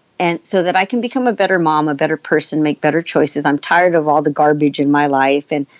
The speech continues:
so I did. I took that life coach certification. I came out here to Los Angeles, and I would say maybe the first six months of being here in Los Angeles, I started learning the entertainment industry was, because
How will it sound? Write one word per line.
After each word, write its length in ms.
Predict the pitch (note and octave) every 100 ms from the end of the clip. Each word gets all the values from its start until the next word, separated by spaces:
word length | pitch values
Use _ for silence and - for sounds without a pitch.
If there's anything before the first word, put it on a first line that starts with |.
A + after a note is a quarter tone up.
| - -
so 160 | - C#4
I 140 | C#4+
did. 260 | B3+ G3 -
I 120 | F#3
took 260 | - A#3
that 180 | - -
life 240 | E3+ E3+ -
coach 320 | F3+ F3 -
certification. 1080 | E3 E3 - F3 - D3 - D#3+ D3+ D#3 D#3+ _ _ _ _ -
I 420 | F3 F3+ E3+ D#3 -
came 320 | E3+ F3 F#3+
out 180 | F#3+ -
here 240 | F3 E3
to 140 | - F3
Los 380 | D#3+ D#3+ -
Angeles, 800 | C#3+ C#3+ C3+ C3+ C#3+ C#3 D3 - - -
and 600 | E3+ D#3+ D#3+ D#3 D#3+ D#3 - _ _ _ _ A3+
I 160 | G3+
would 300 | G3+ F#3 F3 -
say 640 | - G3 F#3 F3+ F3+ F#3+ F#3+
maybe 240 | F#3+ G3
the 200 | F3+ D#3 _
first 240 | G3+ G3 -
six 200 | F#3 -
months 220 | E3+ F3
of 100 | D3+
being 220 | E3 D#3+
here 160 | D#3+ D3+
in 80 |
Los 200 | C#3+ C#3
Angeles, 520 | D3 C#3+ C#3+ C#3+ C#3 D3+
I 80 |
started 340 | C#3+ D#3+ D3 C#3+
learning 540 | C#3+ D3 D3 D3+ D3+
the 100 | -
entertainment 540 | D#3 E3 D#3+ E3 F#3+ D#3+
industry 360 | D3 C3+ -
was, 220 | C3+ C3+
because 320 | C3+ D3 D3